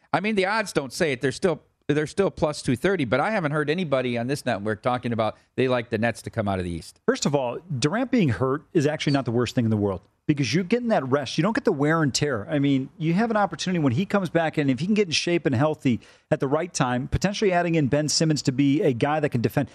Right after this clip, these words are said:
Speaker 2: You know what makes Ben Simmons a real threat with the Nets is because he plays defense. Defense is just an effort thing. And you don't have to have any skill set in that sense. And then offensively, he's gonna facilitate. You're gonna defer to Durant and Kyrie. The one concern I have with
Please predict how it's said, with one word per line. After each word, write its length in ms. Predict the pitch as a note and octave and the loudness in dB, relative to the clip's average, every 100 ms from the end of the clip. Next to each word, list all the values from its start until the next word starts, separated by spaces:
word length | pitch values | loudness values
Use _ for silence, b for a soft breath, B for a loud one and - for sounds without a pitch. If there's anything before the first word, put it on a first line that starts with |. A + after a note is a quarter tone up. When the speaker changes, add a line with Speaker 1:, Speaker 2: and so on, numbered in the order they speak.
| B | B
Speaker 2:
You 60 | - | 0
know 60 | F4 | 0
what 100 | F4 | 0
makes 160 | D4+ | -2
Ben 180 | - G3+ | -2 -2
Simmons 280 | - F#3 D3 | -2 0 0
a 40 | |
real 440 | B2+ D#3+ F3 C#3+ C#3 _ | 2 4 4 0 -4 _
threat 220 | C#3 E3+ | 0 0
with 140 | F#3 D#3 | -2 -2
the 60 | |
Nets 340 | D3 D3 - - b b b | 0 -2 -6 -14 b b b
is 100 | - | -2
because 360 | - F3 E3 B2 | 0 0 0 -4
he 260 | - A3 C4 | 0 0 2
plays 320 | - G#3+ A2+ | 2 0 2
defense. 400 | D3 C#3+ A#2+ - | 0 0 -2 0
Defense 360 | A3 B3+ C4+ F3 | 0 0 0 0
is 60 | |
just 200 | - F3 | -2 -2
an 80 | C#3 | 0
effort 300 | C#3 - C#3+ - | 0 0 -4 -2
thing. 200 | B2+ G#2 - b b b | -2 -2 -4 b b b
And 80 | D3+ | 2
you 60 | |
don't 80 | G#3 | 2
have 160 | A3+ A3+ | 2 2
to 60 | D#3+ | 2
have 180 | G3 | 4
any 120 | F#3+ E3+ | 2 2
skill 400 | - - F3+ F3 | 0 0 0 2
set 260 | - F3 | 0 0
in 140 | F#3 D3+ | 2 2
that 200 | E3+ - | 2 0
sense. 360 | - E3 D3+ - b b b | 0 0 -2 -8 b b b
And 120 | F#3 | 0
then 80 | G#3+ | 2
offensively, 640 | A3 B3 C4+ B3+ A3 G3 | 0 0 -2 -2 -4 -2
he's 120 | E3+ D#3+ | -4 -2
gonna 140 | G#3+ | -2
facilitate. 680 | G3+ - A3 A3 - F#3 F#3 | -2 0 2 0 2 0 2
You're 80 | E3 | 0
gonna 140 | F#3+ | 2
defer 340 | D3+ D3 G#3 A3 | 0 0 0 0
to 80 | |
Durant 380 | E3+ D#3+ F#3 F#3+ | 0 0 0 2
and 100 | D#3 | 0
Kyrie. 540 | - E3 E3+ D#3+ D#3+ - b b - | 0 0 0 0 0 -6 b b 0
The 60 | |
one 260 | D#3+ B3 E4+ | 2 2 0
concern 400 | C4+ A#3+ A3 G#3+ | -2 0 2 2
I 80 | E3 | 2
have 240 | E3 F3+ | 2 2
with 160 | E3+ | 0